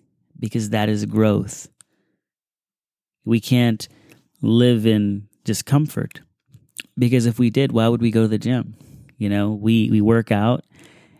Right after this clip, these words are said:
and when we're lifting weights, the first time it hurts, it sucks. But you know what happens? Your recovery time becomes shorter and shorter and shorter. So then it hurts less and less and less the more frequently you do it. It becomes normal. It's like breathing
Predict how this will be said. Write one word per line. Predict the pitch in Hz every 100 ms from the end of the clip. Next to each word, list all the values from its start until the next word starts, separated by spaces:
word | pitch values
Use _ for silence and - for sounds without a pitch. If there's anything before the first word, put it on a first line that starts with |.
| -
and | 113 110
when | 113 113
we're | 113
lifting | 113 110 113 107
weights, | 104 110 127 - - - _ -
the |
first | 107 170 196 -
time | 120 104 101 98
it | 110
hurts, | - 143 127 - -
it | -
sucks. | - - 139 - - - - - _ _ _ _ _ -
But | -
you | 143
know | 143
what | 127
happens? | 120 117 131 123 117
Your | 120
recovery | 113 - 120 120 113
time | - 110 110 107
becomes | 104 - 107 107
shorter | - 117 110
and | 107 107
shorter | 113 110
and | 110 107
shorter. | 127 117 110 104 - _ _ _ _ -
So | 123
then | 120 117
it | 117
hurts | 123 -
less | 143 120 -
and | 113
less | 113 107
and | 113
less | 131 113 - -
the | -
more | 113 117 110
frequently | - 139 151 - 113
you | 107
do | 147 -
it. | - _ _ _ _ -
It | 120
becomes | 123 160 165 127
normal. | 139 151 104
It's | 101
like | 127 117
breathing | 139 143 107 98